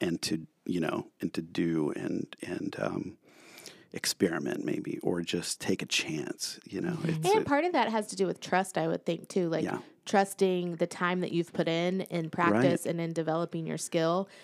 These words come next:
Speaker 3: and that that will pay off. Like, that will hold you up.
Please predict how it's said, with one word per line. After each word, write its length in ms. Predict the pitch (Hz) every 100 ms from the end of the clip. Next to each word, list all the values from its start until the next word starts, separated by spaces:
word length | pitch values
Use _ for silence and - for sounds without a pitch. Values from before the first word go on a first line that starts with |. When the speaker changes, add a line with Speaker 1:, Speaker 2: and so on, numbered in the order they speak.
| - - -
Speaker 3:
and 220 | 190 175
that 260 | 170 156 - _ -
that 240 | 190 175 165
will 120 | 170
pay 200 | 165 170 139
off. 360 | 160 - -
Like, 160 | 165 165 - -
that 240 | 175 196 202
will 120 | 202
hold 260 | 196 196 165
you 140 | 160
up. 380 | 175 156 - -